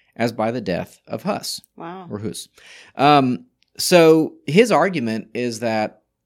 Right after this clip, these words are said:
Speaker 1: Hus was so influential, and he died. Now, Luther didn't die. Calvin didn't die. So arguably, if
Speaker 2: They're,
Speaker 1: they had
Speaker 2: they
Speaker 1: died
Speaker 2: are, they did die.
Speaker 1: <laughs> Well, yeah, they did
Speaker 2: <laughs>
Speaker 1: die.
Speaker 2: Okay, they're not,
Speaker 1: Thank you.
Speaker 2: like,
Speaker 1: <laughs> Yeah.
Speaker 2: taken
Speaker 1: The
Speaker 2: up like Enoch or something.
Speaker 1: Right, right. No, they, they, they did indeed die, but they were not, they, they were not, um,
Speaker 2: Martyred.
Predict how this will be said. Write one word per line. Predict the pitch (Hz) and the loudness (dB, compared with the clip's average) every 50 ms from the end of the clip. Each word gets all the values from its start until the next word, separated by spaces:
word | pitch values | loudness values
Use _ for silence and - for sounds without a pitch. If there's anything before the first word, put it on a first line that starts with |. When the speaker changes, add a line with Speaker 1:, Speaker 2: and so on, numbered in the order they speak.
| _ _ _ _ _ _ _ - 120 | _ _ _ _ _ _ _ -4 -2
Speaker 1:
Hus | 180 180 180 - | 0 0 0 -4
was | 127 - | -8 -6
so | - - 233 254 208 | -2 0 0 0 0
influential, | 143 117 - 104 95 101 110 110 - - - - - _ _ _ | 0 -2 -4 -6 -6 -6 -6 -8 -8 -10 -12 -12 -16 _ _ _
and | - 139 147 160 | -4 -4 -4 -4
he | 139 127 | -6 -6
died. | 98 117 104 95 - 85 90 | -4 -4 -4 -4 -6 -8 -8
Now, | 101 101 107 | -6 -6 -4
Luther | 131 151 165 - 190 | -4 -4 -4 -6 -8
didn't | 180 165 - - 143 | -8 -8 -10 -8 -10
die. | 151 - - - - _ _ _ _ | -10 -10 -12 -14 -20 _ _ _ _
Calvin | - 117 110 120 127 135 123 | -6 -4 -4 -4 -4 -6 -8
didn't | 123 - - 113 101 | -8 -8 -8 -8 -8
die. | 98 - - - - | -8 -10 -12 -14 -12
So | - - - - - - - - | -14 -12 -12 -12 -14 -12 -8 -4
arguably, | 113 120 123 120 120 110 101 107 104 104 104 | -2 -2 -2 -2 -4 -4 -4 -4 -4 -2 -2
if | 101 | -2
Speaker 2:
They're, | 101 104 104 | -2 -2 -2
Speaker 1:
they | 110 110 | -2 0
had | 113 160 202 202 | 4 4 4 6
Speaker 2:
they | 202 208 | 6 4
Speaker 1:
died | 202 196 196 196 | 4 4 4 2
Speaker 2:
are, | 196 185 190 | 2 -2 -2
they | - 196 196 | -2 -4 0
did | 175 269 302 302 233 185 | 2 2 2 2 2 4
die. | 254 247 233 208 147 - - 160 - _ _ | 4 4 4 4 2 0 -2 -10 -12 _ _
Speaker 1:
<laughs> | _ | _
Well, | - 190 208 | 6 6 8
yeah, | 208 208 190 | 8 6 6
they | - - 190 156 151 170 | 6 4 4 6 4 6
did | 156 196 214 370 | 8 8 8 8
Speaker 2:
<laughs> | - | 8
Speaker 1:
die. | 311 - - | 8 6 6
Speaker 2:
Okay, | - 254 285 | 6 4 4
they're | - 240 233 | 4 4 4
not, | 214 220 202 277 | 6 6 8 8
Speaker 1:
Thank | |
you. | |
Speaker 2:
like, | 233 233 233 208 - - - _ - - - | 8 6 6 4 2 -4 -14 _ -16 -14 -14
Speaker 1:
<laughs> | 147 - - | -12 -6 -6
Yeah. | 135 - - - 247 240 - 180 | -6 -6 -8 -16 -18 -16 -8 2
Speaker 2:
taken | 233 240 185 127 233 226 | 2 2 4 4 4 6
Speaker 1:
The | 226 | 6
Speaker 2:
up | 220 214 220 | 4 4 4
like | 190 185 180 - | 0 0 0 0
Enoch | 196 202 208 185 165 160 160 165 | -4 -2 2 2 2 2 0 -4
or | 160 | -8
something. | 147 - 165 147 147 160 160 | -8 -8 -10 -10 -8 -2 4
Speaker 1:
Right, | 143 147 143 127 - | 6 8 8 8 6
right. | 131 127 110 - - - | 4 4 2 2 2 0
No, | 139 135 123 | 2 2 2
they, | 123 156 170 175 | 4 4 2 2
they, | - 98 156 170 170 | 0 0 -2 -2 -2
they | 139 123 - 123 131 | -4 -6 -4 -4 -2
did | 127 151 165 160 | 0 0 0 0
indeed | 160 147 131 135 120 95 | -2 -4 -4 -6 -6 -4
die, | 104 92 92 | -4 -4 -4
but | 104 120 165 160 - | 0 -2 -2 0 0
they | 156 156 | -2 -2
were | 147 143 143 143 | 0 -2 -2 -2
not, | 143 139 135 - - - | -2 -4 -6 -6 -8 -6
they, | 127 123 131 127 | -4 -4 -4 -6
they | 110 - - 131 131 | -8 -10 -8 -6 -4
were | 123 120 113 | -4 -4 -4
not, | 117 110 107 110 - - | -2 -4 -4 -6 -6 -6
um, | 104 95 92 90 87 90 87 - | -4 -4 -2 -2 -4 -4 -6 -6
Speaker 2:
Martyred. | 185 170 170 165 170 165 165 - | -6 -6 -6 -6 -6 -8 -8 -12